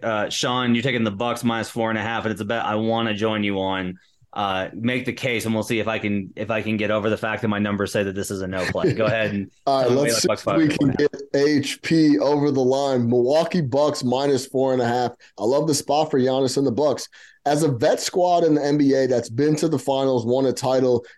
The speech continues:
Speaker 2: you need regular season motivation. And Milwaukee has it here. They're coming off three straight big losses to some of the best teams in the East. We know 'em, Cavs, Nets, and they just got blitzed by the Celtics in the second half and lost that one. They lost to the Bulls earlier in the year at home.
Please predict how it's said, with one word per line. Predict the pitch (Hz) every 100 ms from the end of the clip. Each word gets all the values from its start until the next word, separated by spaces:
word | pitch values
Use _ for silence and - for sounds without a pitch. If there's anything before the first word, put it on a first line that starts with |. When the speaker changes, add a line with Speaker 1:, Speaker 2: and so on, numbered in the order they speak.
| -
Speaker 2:
you | 131 185
need | 180 175 165
regular | 120 131 139 143 135
season | 123 - 139 131 127
motivation. | 127 131 120 117 127 127 165 160 - _
And | 123
Milwaukee | 147 127 135 180 202
has | 131 143 131
it | 110
here. | 104
They're | 101
coming | - 151
off | 147 131 -
three | 143 175
straight | 180 202 190 117 113
big | 160 147
losses | 131 131 131 127 117 - - -
to | 127
some | 139 131
of | 127
the |
best | 113 135 131
teams | 139 127
in | 117
the | 120
East. | 127 113 113
We | 135
know | 123 113
'em, | 113 113
Cavs, | 123 131 117
Nets, | 117 113 107 - - -
and | 110 123
they |
just | 131 120
got | 123 101
blitzed | 101 117 127 120 -
by | 120 113
the | 113
Celtics | - 123 117 123 -
in | 113
the |
second | 107 123 117 110
half | 113 110 - - -
and | 117 120
lost | 123 120 -
that | 117 104
one. | 92
They | 104
lost | 120 143 147
to |
the | 160
Bulls | 135 139 139 -
earlier | 117 143 165 165
in |
the | 156
year | 131 139 123
at | 123 123
home. | 117 117 120 113